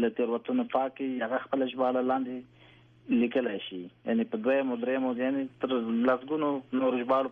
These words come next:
پورې د همدغه ژباړې لاندې کولی شي. نو هغه که په هر مسلک کې وي، نو دوی خپل کار کولی شي. دې ته باید موږ فکر ونه کړو چې موږ په دغه مسلکي توګه باندې برابر نه یو، نو دغه ژباړه باید موږ ونه کړو. نو د هر مسلک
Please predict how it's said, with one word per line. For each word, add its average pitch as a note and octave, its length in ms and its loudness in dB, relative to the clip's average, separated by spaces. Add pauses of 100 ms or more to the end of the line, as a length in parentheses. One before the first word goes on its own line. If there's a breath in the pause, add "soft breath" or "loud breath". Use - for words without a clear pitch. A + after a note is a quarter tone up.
پورې E3 200 0 (520 loud breath)
د A#2+ 140 4
همدغه B2+ 320 0
ژباړې B2+ 260 2 (100)
لاندې A#2+ 280 -2
کولی A2 300 0
شي. A2+ 140 -4
نو B2+ 140 4
هغه D#3+ 100 0
که D#3 260 0
په C3+ 140 0
هر E3+ 140 0
مسلک D3+ 480 -4
کې - 60 -4
وي، E3 280 2
نو E3 160 2 (560 loud breath)
دوی C#3 180 4 (120)
خپل D3 260 -2
کار C#3+ 300 0
کولی D3+ 320 -2
شي. C#3 200 -10 (220)
دې C3 180 0
ته C3+ 140 4
باید B2+ 160 0
موږ C3 300 -2
فکر C3+ 220 -2
ونه C#3 220 2
کړو C3+ 180 -2
چې - 140 -4
موږ B2+ 300 2
په A#2 100 0
دغه A#2+ 120 -2 (100)
مسلکي A2+ 560 -2
توګه A#2+ 200 2 (100)
باندې A2+ 260 0
برابر G#2+ 380 0
نه C3 180 -2
یو، C3 80 0
نو B2 140 0 (520 loud breath)
دغه A2 220 4
ژباړه B2 300 2
باید G#2 200 0
موږ G#2 120 -2
ونه G#2 260 2
کړو. G2+ 240 0
نو A#2 80 0
د A#2+ 260 0
هر D#3+ 200 2
مسلک C#3 400 -2